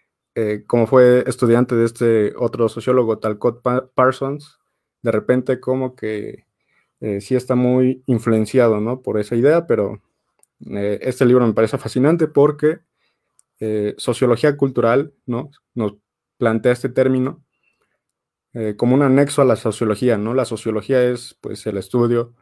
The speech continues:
de las sociedades, de los pueblos, ¿no? De los cúmulos de gente, y, eh, también entendiéndolo como las estructuras,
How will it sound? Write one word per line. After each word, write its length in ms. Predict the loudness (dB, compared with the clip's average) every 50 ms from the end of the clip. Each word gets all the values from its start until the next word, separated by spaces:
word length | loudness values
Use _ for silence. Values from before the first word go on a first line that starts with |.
| _ _ _ _ _ 0
de 160 | 2 4 4
las 160 | 4 2 0
sociedades, 840 | -4 -6 -6 -4 -2 0 2 2 2 0 -2 -4 -8 -12 -18 -20 _ _ -6
de 440 | -4 -4 -4 -4 -6 -10 -14 -18 _ _ _
los 160 | -16 -16 -10
pueblos, 400 | 0 2 4 4 4 2 0 -4
¿no? 180 | -4 -6 -6 -6
De 60 | -8
los 140 | -8 -10 -10
cúmulos 320 | _ -6 -4 -4 -4 -4
de 80 | -6 -6
gente, 400 | -4 -4 -4 -4 -6 -8 -10 -10 _ _ _ _ _ _ _ _ _ _ _ _ _ _ _ _
y, 360 | -2 0 0 0 0 -2 -8 _ _ _ _ _
eh, 240 | -10 -8 -8 -8 -8
también 500 | -6 -4 -2 -2 0 0 0 0 -2 -4 -4
entendiéndolo 580 | -6 -4 -2 -2 0 0 2 2 2 0 0
como 140 | -2 -2 -2
las 140 | -2 -2 -2
estructuras, 840 | -4 -4 -4 -6 -8 -4 0 2 2 2 2 0 -4 -8 -14 _